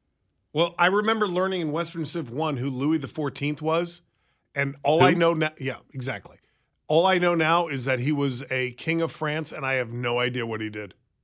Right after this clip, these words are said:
Speaker 1: I have no idea, and I couldn't care less.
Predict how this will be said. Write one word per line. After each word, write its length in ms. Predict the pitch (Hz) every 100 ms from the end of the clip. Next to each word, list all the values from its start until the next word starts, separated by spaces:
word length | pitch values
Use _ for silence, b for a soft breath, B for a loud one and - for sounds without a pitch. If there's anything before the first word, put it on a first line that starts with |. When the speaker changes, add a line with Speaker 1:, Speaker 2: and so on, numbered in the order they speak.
| _ _ _ _ _ _ _ _ _ _ _
Speaker 1:
I 100 | -
have 220 | 131 123 113
no 320 | 117 120 117
idea, 360 | 117 117 107 - _ _ _
and 160 | 151 143
I 100 | 143
couldn't 360 | 139 156 143 127
care 200 | 131 127
less. 440 | 120 113 - -